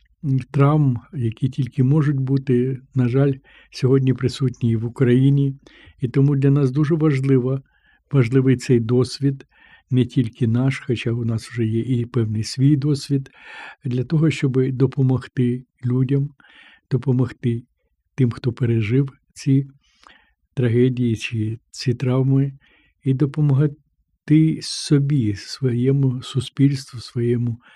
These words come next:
е, своїм спільнотам для того, щоби, ем, воно, е, ці травми не переросли в ненависть і в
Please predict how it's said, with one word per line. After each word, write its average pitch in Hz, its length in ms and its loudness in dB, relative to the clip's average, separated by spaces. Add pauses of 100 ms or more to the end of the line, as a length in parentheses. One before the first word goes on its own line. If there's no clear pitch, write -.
(500)
е, 131 120 -4
своїм 123 420 0
спільнотам 135 920 2 (320)
для 123 180 0
того, 123 360 2
щоби, 117 640 -2 (560)
ем, 127 840 -4
воно, 131 380 0
е, 123 360 -2
ці 135 200 0
травми 139 380 2
не 127 140 2
переросли 123 720 0
в 117 140 0
ненависть 123 720 0 (380)
і 120 260 0
в 120 420 -4